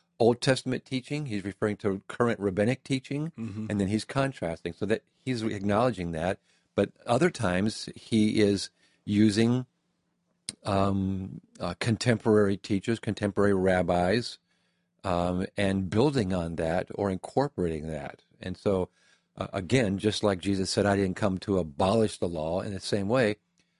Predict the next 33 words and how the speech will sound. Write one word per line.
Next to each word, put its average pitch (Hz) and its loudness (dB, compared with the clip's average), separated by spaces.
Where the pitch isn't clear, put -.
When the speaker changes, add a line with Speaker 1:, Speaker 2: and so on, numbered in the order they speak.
Speaker 1:
I'm 104 0
not 113 0
coming 104 -2
to - 0
abolish 104 2
all 101 4
teaching. 92 -2
There's 117 -2
a 135 2
lot 117 2
of 95 -4
good 127 2
teaching 101 -4
around 110 2
Speaker 2:
Sure. - -6
Speaker 1:
here. 87 -4
Um, 87 -6
so, 92 -2
you 101 -12
know, 85 -10
and 107 -4
not, 113 2
and 117 0
it 113 0
doesn't 113 4
take 113 -2
away 101 4
from 98 -2
the 90 -2
uniqueness 92 -2
of 135 -4
Jesus. 131 -4
Speaker 2:
Sure. 107 -6